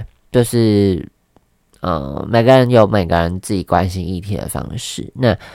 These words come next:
我觉得，当然也可以尊重说每个人就是觉得他只想抱怨就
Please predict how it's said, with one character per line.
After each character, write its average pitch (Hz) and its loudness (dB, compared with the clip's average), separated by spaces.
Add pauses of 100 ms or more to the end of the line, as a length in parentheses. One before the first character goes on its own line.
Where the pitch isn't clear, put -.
(800)
我 90 2
觉 95 4 (140)
得， 80 2 (600)
当 160 4
然 127 4
也 87 2
可 104 4
以 98 2
尊 98 0
重 98 0
说 98 0
每 90 -2
个 78 -2
人 69 -4
就 87 -4
是 85 -4
觉 - -8
得 67 -8 (220)
他 92 -2
只 - -8
想 90 -2
抱 90 2
怨 78 -4
就 - -6